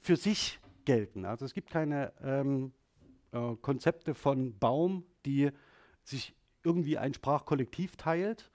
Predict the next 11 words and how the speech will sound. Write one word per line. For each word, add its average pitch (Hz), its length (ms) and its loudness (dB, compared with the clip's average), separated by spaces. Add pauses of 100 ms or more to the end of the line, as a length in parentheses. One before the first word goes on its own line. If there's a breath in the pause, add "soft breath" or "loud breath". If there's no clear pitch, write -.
(580 loud breath)
Und, 139 340 -2
ähm, 135 300 4
Sie 151 220 -4 (160)
verfügen 156 440 -2
als 135 160 -4
Sprachbenutzer 143 580 0
über 127 120 -6
so 147 140 0
etwas 135 220 -4
wie 127 80 -4
Konnotate. 139 680 -2